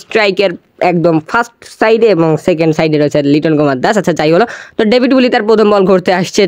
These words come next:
তামিম ইকবালকে। তো আজকে আমি একটু বেশি কথা বলতেছি মনে হচ্ছে। তো প্রথম বল, প্রথম বল ডেভিড উইলি প্রথম বল করে দিয়েছে, প্রথম বলে তামিম ইকবাল তুলে মেরে দিয়েছে, এটা চার হয়ে যাবে। এটা নিশ-, ও না, এখানে ফিল্ডার আছে কোথার থেকে। আচ্ছা থাক, ফিল্ডার আছে, ভালো হয়েছে। তো দুইটা রান কিন্তু নিবো। হ্যাঁ, এটা আউট নাকি? না, আউট হবে না,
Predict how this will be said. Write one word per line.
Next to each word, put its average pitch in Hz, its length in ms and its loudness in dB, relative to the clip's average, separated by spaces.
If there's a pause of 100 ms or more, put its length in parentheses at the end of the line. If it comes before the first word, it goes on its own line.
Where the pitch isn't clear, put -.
তামিম 190 300 0
ইকবালকে। 165 320 0 (420)
তো - 120 -2
আজকে 180 160 -6
আমি 190 120 2
একটু 196 160 0
বেশি 170 220 0
কথা 165 220 0
বলতেছি 147 320 0
মনে 143 140 2
হচ্ছে। 147 160 -2 (120)
তো - 140 -2
প্রথম 220 240 2
বল, 208 80 0 (400)
প্রথম 214 200 2
বল 233 80 2 (300)
ডেভিড 220 240 0
উইলি 233 220 2
প্রথম 247 220 2
বল 254 140 0
করে 254 160 2
দিয়েছে, 254 240 2
প্রথম 262 200 2
বলে 269 160 2
তামিম 277 200 2
ইকবাল 254 240 2 (100)
তুলে 294 180 2
মেরে 294 180 2
দিয়েছে, 247 240 2
এটা 240 160 -2
চার 262 160 0
হয়ে 214 120 2
যাবে। 185 120 0 (200)
এটা 240 160 2
নিশ-, - 240 -2
ও - 20 2 (100)
না, 151 100 0
এখানে 190 240 0
ফিল্ডার 196 340 2
আছে 151 160 -6
কোথার 147 240 0
থেকে। 151 160 0
আচ্ছা 156 140 -4 (220)
থাক, 190 140 -2 (200)
ফিল্ডার 165 300 2
আছে, 156 100 -6 (100)
ভালো 160 140 2
হয়েছে। 208 160 0 (280)
তো - 120 0
দুইটা 233 240 2
রান 247 160 0
কিন্তু 262 180 0
নিবো। 254 220 2
হ্যাঁ, 185 200 -2
এটা - 100 -4 (100)
আউট 240 120 0 (100)
নাকি? 175 240 0
না, 117 40 -4 (220)
আউট 202 200 -2
হবে 147 160 -2
না, 127 40 -2